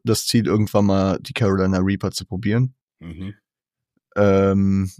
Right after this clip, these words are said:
Speaker 1: auch wenn, <laughs> auch wenn's mir danach nicht gut gehen wird, ich will das einfach, ich, ich, ich kann's mir gar nicht vorstellen, wie schlimm diese Schärfe sein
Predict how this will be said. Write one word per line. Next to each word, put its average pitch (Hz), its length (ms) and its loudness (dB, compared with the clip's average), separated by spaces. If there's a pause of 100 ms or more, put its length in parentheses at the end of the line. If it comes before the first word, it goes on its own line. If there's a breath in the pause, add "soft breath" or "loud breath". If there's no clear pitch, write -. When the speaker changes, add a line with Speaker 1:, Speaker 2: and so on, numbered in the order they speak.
(120)
Speaker 1:
auch - 160 -8
wenn, 107 160 6
<laughs> - 340 -10
auch - 160 -8
wenn's 113 240 0
mir 107 120 0
danach 107 300 0
nicht 107 140 -4
gut 123 180 -4
gehen 107 240 0
wird, 123 200 0
ich - 180 -6
will 120 120 6
das 131 180 2
einfach, 120 440 0
ich, - 200 -8
ich, 110 160 -2
ich 120 140 -2
kann's 151 320 0
mir 123 140 4
gar 123 200 4
nicht 151 180 -2
vorstellen, 147 680 2
wie 143 140 -2
schlimm 151 320 0
diese 127 220 2
Schärfe 135 300 0
sein 120 480 0